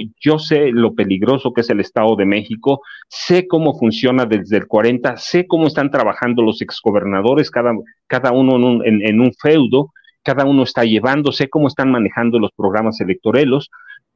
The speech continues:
pe-, pero, este, está trabajando, pero si no le alcanza, entonces la marcha de ayer, por más a, po-, por más a espacios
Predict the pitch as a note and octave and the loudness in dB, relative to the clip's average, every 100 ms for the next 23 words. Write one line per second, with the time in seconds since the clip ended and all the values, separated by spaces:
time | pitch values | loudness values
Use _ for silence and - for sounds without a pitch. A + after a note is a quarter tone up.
0 | _ C3+ C3 - B2+ A#2 A2+ A2 A#2+ B2+ | _ 0 0 2 2 4 4 2 -2 -2
1 | - D3+ G3 F3 D3+ G3+ B2 A2+ A#2 B2 | -2 0 0 0 -2 -4 0 0 0 0
2 | C3 G#3+ F#3+ F#3+ G#3+ F3+ - G3+ - _ | 0 2 0 0 -2 -2 -2 -6 -8 _
3 | _ - D#3 F3+ - B2+ A#2 C3+ F3 G3+ | _ -4 0 0 -2 -2 0 0 -2 -4
4 | D#3+ B2+ C#3+ - B2+ A2 C3 G3+ A#3 A3+ | -2 0 -2 0 0 2 2 2 0 2
5 | D#3 A2+ F#2+ - - - _ _ _ _ | 2 4 2 -2 -16 -20 _ _ _ _
6 | - - C#3 A#2+ D#3 G#3+ - D3+ B2 G2+ | -4 0 0 4 2 2 2 2 4 2
7 | - _ - A#2+ - - F#3+ G#3 - A#2+ | -2 _ -4 -4 -4 -2 0 0 2 2
8 | A#2 A#2 - - | 2 0 -10 -18